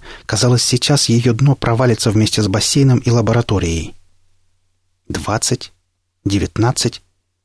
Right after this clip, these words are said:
Золотой конус пульсировал в такт смене цифр. Я мог считать секунды, не видя таймера. Восемнадцать, семнадцать. Никита взглянул на меня, а я шагнул к нему вдоль ствола, так, чтобы плечо не попало в конус света.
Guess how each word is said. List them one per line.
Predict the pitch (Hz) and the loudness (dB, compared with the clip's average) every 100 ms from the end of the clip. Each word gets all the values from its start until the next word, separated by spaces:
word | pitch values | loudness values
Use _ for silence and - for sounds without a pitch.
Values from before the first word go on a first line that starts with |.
| _ _ _ | _ _ _
Золотой | 107 110 117 127 | -2 0 0 0
конус | 117 147 139 - | 0 2 2 2
пульсировал | - 156 - 139 123 113 | -2 -2 0 2 2 0
в | - | -2
такт | 120 - | -4 -4
смене | - 107 101 | -2 2 2
цифр. | 107 - 95 - - - _ _ _ _ | 0 -2 -6 -8 -14 -20 _ _ _ _
Я | - 117 | -2 2
мог | 147 - | 2 0
считать | - - 123 | -2 -2 -2
секунды, | - 113 139 143 117 | -2 0 2 2 2
не | 131 | 2
видя | 131 101 110 | 2 2 -2
таймера. | - 92 85 85 - - _ _ _ _ _ _ _ | -2 -2 -2 -4 -8 -16 _ _ _ _ _ _ _
Восемнадцать, | - 92 95 95 113 - - - - _ _ _ _ | -8 -4 -2 0 0 -2 -6 -10 -20 _ _ _ _
семнадцать. | - - 101 113 113 - - - _ _ _ _ _ _ _ - | -4 0 2 0 0 -4 -6 -12 _ _ _ _ _ _ _ -6
Никита | 110 104 139 | -4 0 0
взглянул | 104 95 117 123 | -2 0 2 4
на | 117 | 4
меня, | 107 104 117 127 - - | 4 4 2 0 -6 -14
а | - | -4
я | 123 | 0
шагнул | 120 120 135 139 | 0 2 2 2
к | - | 2
нему | 135 135 | 4 4
вдоль | 117 127 | 2 0
ствола, | - 131 131 98 | 0 0 0 0
так, | - 127 | -2 -4
чтобы | - 101 | -2 -4
плечо | 110 117 - | -2 -2 0
не | 120 113 | 0 0
попало | 120 - 123 | -2 0 0
в | 117 | 0
конус | - 120 113 | 0 2 2
света. | - 123 104 - | 0 0 0 -4